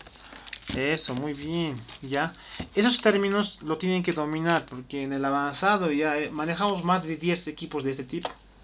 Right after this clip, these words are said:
Si con uno estamos en problemas, imagínense con otros, ¿no?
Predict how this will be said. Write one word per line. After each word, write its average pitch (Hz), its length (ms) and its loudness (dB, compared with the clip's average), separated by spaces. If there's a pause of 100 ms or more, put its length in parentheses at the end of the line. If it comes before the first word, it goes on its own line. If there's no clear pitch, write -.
(2000)
Si - 540 -2
con 131 200 4
uno 175 160 6
estamos 151 380 2
en 135 80 0
problemas, 139 420 2
imagínense 135 580 0
con 123 220 0
otros, 139 320 2
¿no? 143 160 0